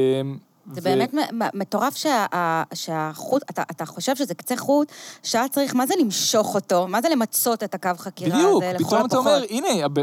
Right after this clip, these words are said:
Speaker 2: הבחורה הזאת הודתה שהיא שיקרה לכם לאורך כל החקירות שלה לפני שנייה", והיית, היית חושבת שזה ידרבן את השוטרים,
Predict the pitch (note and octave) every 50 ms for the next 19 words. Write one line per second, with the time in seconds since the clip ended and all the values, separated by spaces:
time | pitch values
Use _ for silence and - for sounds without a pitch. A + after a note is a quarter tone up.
0 | C3 - D#3+ D3 C#3+ C#3 C3+ - D#3 D#3 G3 G#3 A#3+ A#3 - A#3+ G3 F#3 D#3 -
1 | - D#3+ - - C#3 C3 - D#3+ - - F#3 A3+ C4+ E4 - - A3+ F#3 F3+ F#3+
2 | G#3 G3+ - - A#3 B3 A#3+ - A3+ - - B3 B3+ C#4+ C#4+ - E4 F4+ D#4 F3
3 | D#3 - D#3+ C#3+ C#3+ - - D#3 C#3+ C3+ C3 B2 B2+ C3 C#3+ D3 - _ - C#3+
4 | C#3+ C#3+ - - F#3 - A#3 B3 C4 C4 - - G3 F3+ E3 D3 D#3 D#3 D#3 D3+
5 | D3 D3 C3+ C3 C3 B2+ B2+ D3+ E3 E3+ F#3 E3+ - E3 D3+ - D3 C3+ C3 B2+